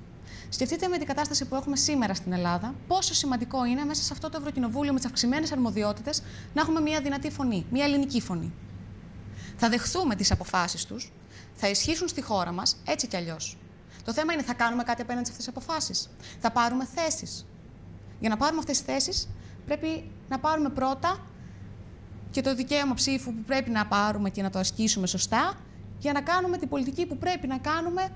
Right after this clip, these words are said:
μέσα σε αυτό το νέο Ευρωπαϊκό Κοινοβούλιο. Η συνθήκη της Λισαβόνας θα ισχύσει. Το θέμα είναι πώς θα ισχύσει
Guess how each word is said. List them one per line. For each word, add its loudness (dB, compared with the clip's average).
μέσα 2
σε 0
αυτό -6
το -4
νέο 0
Ευρωπαϊκό -2
Κοινοβούλιο. 0
Η 0
συνθήκη 2
της -4
Λισαβόνας 0
θα 0
ισχύσει. 2
Το -4
θέμα 2
είναι 2
πώς 2
θα 2
ισχύσει 0